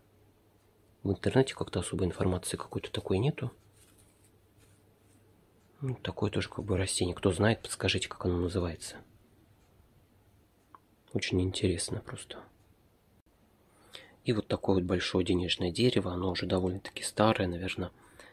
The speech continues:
года ему четыре или пять даже. Вот. Такое оно достаточно высокое,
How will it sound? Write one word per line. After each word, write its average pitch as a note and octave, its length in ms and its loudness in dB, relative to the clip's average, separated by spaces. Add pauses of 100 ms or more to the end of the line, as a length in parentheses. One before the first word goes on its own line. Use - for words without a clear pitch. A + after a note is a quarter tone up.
(120)
года F#2 280 4
ему F2 220 2 (460)
четыре F2+ 560 0
или F2 160 -2
пять F#2 300 2
даже. F2+ 300 -2
Вот. - 200 -10 (1400)
Такое - 320 -6
оно E2+ 80 -4
достаточно - 540 -4
высокое, B2+ 720 0